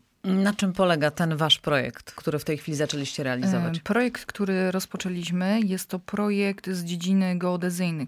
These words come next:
Speaker 1: Anna Plichta-Kotas, inspektor w biurze.
Speaker 2: W ramach projektu realizowane są dwa typy działań. Przede wszystkim jest to dostęp do informacji sektora publicznego z zakresu geodezyjnego, czyli utworzenie nowych treści cyfrowych, przeniesienie map, które są w postaci papierowej, na cyfrowe.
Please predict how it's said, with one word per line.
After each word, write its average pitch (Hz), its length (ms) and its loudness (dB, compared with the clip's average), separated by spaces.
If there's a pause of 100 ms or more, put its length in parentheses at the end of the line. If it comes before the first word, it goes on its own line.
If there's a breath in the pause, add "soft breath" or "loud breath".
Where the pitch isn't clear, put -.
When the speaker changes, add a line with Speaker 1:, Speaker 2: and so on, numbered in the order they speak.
Speaker 1:
Anna 180 280 2
Plichta-Kotas, 175 840 -4
inspektor 156 720 -2
w 127 80 -8
biurze. 127 420 -4
Speaker 2:
W 180 60 0
ramach 220 240 4
projektu 196 720 0
realizowane 185 580 2
są 208 160 4
dwa 190 140 4
typy 185 260 -4
działań. 156 360 -2
Przede 190 200 -2
wszystkim 208 380 2
jest 190 220 -2
to 175 140 -2
dostęp 190 420 0
do 180 60 -2
informacji 185 460 -2
sektora - 320 -4
publicznego 175 680 -4
z 196 60 -6
zakresu 185 680 -2 (480 loud breath)
geodezyjnego, 175 800 0
czyli 190 180 -2
utworzenie 185 720 -2 (300 loud breath)
nowych 190 280 0
treści 185 320 -4
cyfrowych, 170 560 -2
przeniesienie 185 640 0
map, 190 320 4
które 180 300 -6
są 180 180 -2
w - 80 -12
postaci 185 420 -4
papierowej, 185 640 0
na 175 400 2
cyfrowe. 165 560 -2